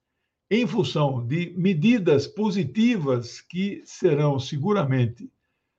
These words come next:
adotadas, né, pelo professor Castilho, é, ele vai ganhar esta parte das pessoas que tiveram as suas consciências manipuladas por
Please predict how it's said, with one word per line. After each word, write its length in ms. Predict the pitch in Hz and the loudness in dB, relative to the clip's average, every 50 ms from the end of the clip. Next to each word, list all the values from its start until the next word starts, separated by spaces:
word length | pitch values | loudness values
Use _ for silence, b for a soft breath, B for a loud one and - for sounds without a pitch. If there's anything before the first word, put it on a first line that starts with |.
| _ _ _ | _ _ _
adotadas, 1000 | - 139 143 135 147 135 - - 143 135 135 131 123 117 113 110 - - - _ - | -2 0 2 4 4 4 4 6 6 6 8 6 6 4 0 -2 -4 -10 -16 _ -4
né, 320 | 120 135 170 - - - _ | -2 -2 -2 -4 -6 -8 _
pelo 600 | - 147 147 147 135 135 131 123 117 104 - - - _ _ _ _ _ _ _ _ _ - | -2 2 2 4 6 6 6 4 4 2 -4 -10 -18 _ _ _ _ _ _ _ _ _ -4
professor 500 | 165 143 147 143 120 - 131 117 104 - | -2 2 2 2 2 2 2 -2 0 0
Castilho, 720 | - 98 113 - - - 185 208 185 143 107 104 - - _ _ _ _ _ _ _ _ _ _ _ _ _ _ _ _ _ _ _ _ _ _ _ _ _ _ _ _ _ _ _ _ _ _ _ - | -2 -4 -4 -4 -2 0 2 2 2 2 0 -2 -4 -8 _ _ _ _ _ _ _ _ _ _ _ _ _ _ _ _ _ _ _ _ _ _ _ _ _ _ _ _ _ _ _ _ _ _ _ 2
é, 280 | 180 147 160 175 - - | 4 6 6 6 8 10
ele 240 | 202 180 196 226 | 12 12 12 10
vai 260 | 226 160 185 175 180 180 | 8 8 8 10 10 10
ganhar 560 | 185 247 208 165 156 156 175 196 196 - - _ _ _ - | 8 8 6 4 4 2 2 0 -2 -4 -10 _ _ _ 0
esta 520 | 202 175 160 170 156 - - - 220 220 | 2 4 4 4 2 0 0 2 2 2
parte 680 | 208 - - - - 180 208 226 233 208 151 147 - 160 | 2 -2 -2 6 8 10 10 10 10 8 6 2 -2 -4
das 240 | 127 123 127 120 - | -2 -2 -2 -4 -4
pessoas 480 | - 143 120 - - 151 160 180 175 - | -4 -6 -6 -6 -6 -4 -2 -2 -2 -4
que 140 | - 208 | -6 -12
tiveram 840 | 160 - 277 175 127 160 208 240 226 190 156 135 123 123 - - - | -6 -4 -2 2 4 6 8 8 8 8 6 4 2 -2 -8 -12 -12
as 180 | - 160 143 113 | -10 -8 -8 -8
suas 500 | - - - 143 143 139 131 117 - - | -10 -8 -2 0 0 0 0 -2 -6 -10
consciências 1600 | - - 151 147 143 - - - _ _ _ _ _ - - - 240 208 160 156 156 151 131 - - 170 151 131 123 - - | -4 0 0 0 0 0 -4 -12 _ _ _ _ _ -18 -2 2 4 6 6 6 6 4 2 2 -2 -4 -4 -4 -6 -8 -6
manipuladas 1000 | - 165 131 147 147 135 135 127 123 135 147 135 139 160 190 208 208 226 196 - | -4 -2 2 2 2 2 2 0 -2 0 2 2 4 4 4 2 0 -2 -6 -8
por 440 | - - - 160 151 147 127 110 b | -10 -10 -6 -4 -2 -2 -2 -4 b